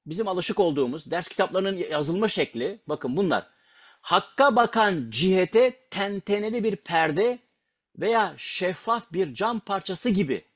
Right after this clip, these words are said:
olmalıdır. Altında hakka bakan ciheti istinadı, isnadı gösterecek bir perde gibi olmalıdır. Ama bizimki perde değil, şeffaf değil, bir duvar. Bir defa arkayı göstermiyor zaten.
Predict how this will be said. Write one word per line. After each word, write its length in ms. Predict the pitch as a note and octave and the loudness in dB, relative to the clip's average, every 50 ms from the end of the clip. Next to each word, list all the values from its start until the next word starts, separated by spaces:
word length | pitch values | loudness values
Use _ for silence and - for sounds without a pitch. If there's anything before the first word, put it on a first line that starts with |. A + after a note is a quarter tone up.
| _ _ _ _ _ _ _ _ - | _ _ _ _ _ _ _ _ -2
olmalıdır. 720 | D3 C#3+ D3 C3+ C3+ C3+ B2+ B2 G#2+ F#2+ F#2 E2+ - - _ _ _ _ _ _ _ _ _ _ | 0 0 0 0 0 0 0 0 -2 -4 -6 -10 -14 -18 _ _ _ _ _ _ _ _ _ _
Altında 680 | - C#3+ E3+ G3 G#3 - - A#3 B3 A#3+ - A3+ E3+ D#3 | 2 4 4 4 4 2 0 0 0 0 -2 -2 -2 -2
hakka 360 | F#3 G3 - - C4 B3+ A#3 | -4 -4 -4 -2 -2 0 0
bakan 400 | A3+ G#3 - G#3 F#3+ E3 D3 B2+ | 0 -2 -2 -4 -4 -4 -6 -6
ciheti 600 | A#2 D#3 G3 G3 F#3+ F#3+ - - G#3 E3+ - _ _ _ - | -4 0 2 2 2 2 0 0 -2 -2 -2 _ _ _ -8
istinadı, 880 | G3 F3 - - - F#3 E3+ E3+ E3 E3 D#3+ D#3+ D#3+ A3 C4 B3 - _ | -6 -6 -6 -4 -4 -4 -2 0 0 0 0 2 2 0 0 0 -4 _
isnadı 500 | - F#3 - - F3+ F3+ E3+ E3+ E3+ F3 | -6 -4 -4 -2 -2 0 0 0 0 0
gösterecek 600 | A#3+ F3+ F#3 D#3 - - F3 D#3+ F3 F#3+ B3 G#3 G#3 | -2 -2 -4 -6 -6 -6 -4 -4 -2 -2 -2 -2 -4
bir 100 | A#3+ G3+ | -6 -4
perde 280 | - G3+ G3+ G3+ G#3 | -2 0 0 2 2
gibi 180 | G3+ E3+ D3 C3+ | 2 0 0 -2
olmalıdır. 420 | A#2+ G#2+ G#2 G2 F#2+ E2+ F2 - - _ _ _ _ _ _ _ _ _ _ _ _ _ _ _ _ _ _ _ _ - | -2 -4 -4 -6 -8 -10 -12 -16 -18 _ _ _ _ _ _ _ _ _ _ _ _ _ _ _ _ _ _ _ _ -2
Ama 200 | - G3 G#3 G3+ | 0 2 4 4
bizimki 280 | G3+ G#3 A3+ G#3 C4 - | 4 4 4 2 2 2
perde 420 | A#3 A3+ G#3 G#3 F#3+ A3 A3+ F3+ | 2 2 4 4 6 4 4 6
değil, 360 | G3 G#3 A#3 C4 C#4 B3+ A#3+ | 4 2 2 2 -2 -4 -6
şeffaf 560 | - - - G#3 G3 - - G#3 G#3+ - - | -6 -4 -2 0 0 2 2 2 2 2 2
değil, 280 | - F#3+ G#3+ B3 A3+ E3+ | 0 0 0 0 -2 -2
bir 180 | F#3+ F#3+ D3 B2 | -2 -2 -2 0
duvar. 400 | D#3+ D#3 D#3+ F3+ E3 C3+ A2+ - _ _ _ _ _ _ _ _ _ _ _ _ _ _ _ _ _ _ _ _ _ _ _ _ _ _ _ | 0 2 4 4 4 4 2 -2 _ _ _ _ _ _ _ _ _ _ _ _ _ _ _ _ _ _ _ _ _ _ _ _ _ _ _
Bir 100 | F3 F3 | -8 -2
defa 280 | - A#3+ A3+ A3 F3 C#3 | -2 0 2 2 2 2
arkayı 380 | D3+ E3+ - - G#3 G#3+ F#3+ | 0 0 0 0 2 2 2
göstermiyor 580 | D3+ D#3 D3+ - - G3+ G3 F#3 F3+ D3 B2 A2+ | 2 0 -2 -4 -4 -6 -6 -4 -4 -4 -6 -4
zaten. 380 | G2+ G#2+ F#2+ F#2 - F#2+ E2+ | -4 -4 -6 -6 -6 -8 -10